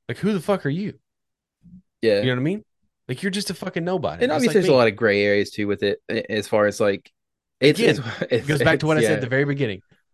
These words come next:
Speaker 1: W-, it all comes down to what an individual person feels. If the person feels like, "I, I cannot in good conscience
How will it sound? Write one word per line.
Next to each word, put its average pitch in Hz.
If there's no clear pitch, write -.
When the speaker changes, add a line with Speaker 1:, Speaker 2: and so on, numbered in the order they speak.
Speaker 1:
W-, 113
it 135
all 127
comes 156
down 123
to 123
what 113
an 107
individual 117
person 104
feels. -
If -
the -
person 139
feels 139
like, 110
"I, 120
I 104
cannot 120
in 110
good 110
conscience 95